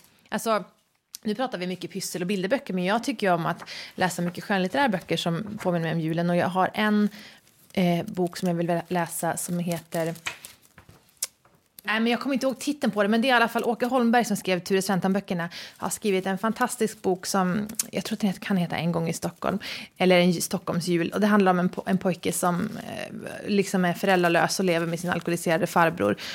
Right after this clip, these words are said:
och rymmer till Stockholm på julafton och, eh, eh, lär känna en jättefin, också borgerlig, liksom, eh,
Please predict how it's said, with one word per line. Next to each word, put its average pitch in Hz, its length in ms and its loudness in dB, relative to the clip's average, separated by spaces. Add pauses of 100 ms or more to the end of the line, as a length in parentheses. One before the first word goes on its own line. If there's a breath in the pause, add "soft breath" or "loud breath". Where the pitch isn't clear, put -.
(140 loud breath)
och 202 120 6
rymmer 202 280 8
till 185 140 2
Stockholm 185 640 4
på - 100 0
julafton 175 560 4
och, - 320 -4
eh, 170 180 4 (460 loud breath)
eh, 160 320 2 (420)
lär 190 220 4
känna 180 440 4
en 175 80 4
jättefin, 165 680 0
också - 320 2
borgerlig, 156 840 4
liksom, - 400 -2 (520 loud breath)
eh, - 320 -4